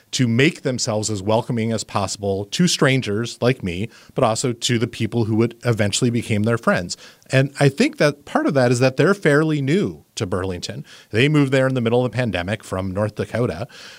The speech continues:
Um, and so they moved at a challenging time to make friends, to meet new people, to hang out. And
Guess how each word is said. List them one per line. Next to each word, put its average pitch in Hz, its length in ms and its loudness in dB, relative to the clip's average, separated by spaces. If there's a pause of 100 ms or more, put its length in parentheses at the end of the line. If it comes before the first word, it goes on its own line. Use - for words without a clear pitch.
Um, 110 440 0
and 117 580 -2
so 120 480 0
they 120 220 2
moved 120 260 4
at 123 100 4
a 117 80 -2
challenging 117 500 0
time 92 320 -4
to 90 100 -8
make 90 180 -6
friends, 90 480 -10 (320)
to 92 520 0 (100)
meet 110 320 -2
new 107 140 0
people, 98 360 -4
to 107 260 -2
hang 104 320 -2
out. 85 320 -4 (400)
And 120 480 0